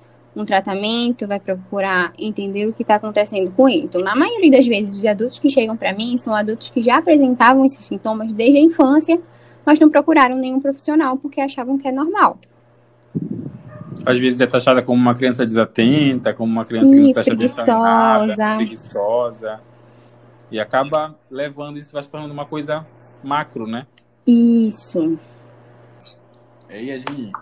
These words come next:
Speaker 2: outra pergunta que fizeram aqui pra gente foi, o exame dói?
Speaker 1: Não, tá?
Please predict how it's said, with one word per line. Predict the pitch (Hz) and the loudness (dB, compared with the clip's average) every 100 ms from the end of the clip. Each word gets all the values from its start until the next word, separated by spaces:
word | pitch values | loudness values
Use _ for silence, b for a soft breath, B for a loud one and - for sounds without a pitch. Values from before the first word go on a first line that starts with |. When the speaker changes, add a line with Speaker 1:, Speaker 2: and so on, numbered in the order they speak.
| - | -10
Speaker 2:
outra | 175 190 | -8 -8
pergunta | 180 165 143 143 | -10 -10 -12 -12
que | 135 - | -16 -10
fizeram | 143 139 131 | -2 -2 -2
aqui | 131 135 | -6 -4
pra | 131 | -2
gente | 123 127 131 - | -2 -4 -8 -10
foi, | 123 92 78 _ - | -6 -6 -8 _ -8
o | 240 | -4
exame | 214 147 135 107 | -4 -4 -4 -4
dói? | 92 120 92 - _ _ _ _ _ - | 2 2 2 -4 _ _ _ _ _ -8
Speaker 1:
Não, | 214 196 139 160 - | -4 -2 -2 -6 -14
tá? | - 165 190 | -2 -2 -2